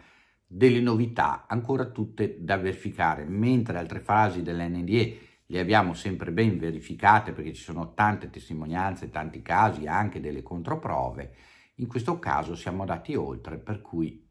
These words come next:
non abbiamo la possibilità di dire: "Sì, questo succede spesso". Posso solo dirvi che altri testimoni che hanno avuto morti prolungate prima di essere rianimati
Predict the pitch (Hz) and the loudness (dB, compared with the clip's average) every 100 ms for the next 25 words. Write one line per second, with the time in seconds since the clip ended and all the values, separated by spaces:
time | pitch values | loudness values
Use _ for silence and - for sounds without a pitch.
0 | _ _ _ _ 69 87 92 95 104 104 | _ _ _ _ -8 -4 -4 -2 0 0
1 | 131 123 95 65 65 69 67 67 - - | -2 -2 0 0 -4 -8 -10 -12 -16 -12
2 | 85 98 - 71 65 67 85 67 65 73 | -10 -8 -8 -6 -6 -6 -8 -8 -6 -8
3 | 71 - 69 - 67 - - - - 64 | -10 -14 -12 -10 -10 -12 -12 -14 -10 -12
4 | 65 - - - _ - - - - 151 | -12 -16 -18 -20 _ -20 -20 -20 0 2
5 | 117 110 143 170 160 143 143 143 - 98 | 2 0 2 2 4 4 2 -4 0 0
6 | 101 - 123 139 127 107 90 101 - 101 | 0 6 8 10 6 -2 -6 -8 -2 0
7 | 101 120 113 92 82 90 90 110 113 92 | 6 8 8 2 -2 -2 0 0 0 -2
8 | 78 - - _ - 104 135 123 120 98 | -4 -8 -20 _ 2 10 10 10 4 -6
9 | - 101 101 101 98 101 98 - - 107 | -2 0 2 4 6 6 6 0 -2 0
10 | 92 85 85 95 92 - 87 85 85 92 | 0 -2 0 0 -2 -4 -4 -2 0 0
11 | 110 143 92 78 78 - 101 104 | 0 2 0 0 -4 -6 -8 -8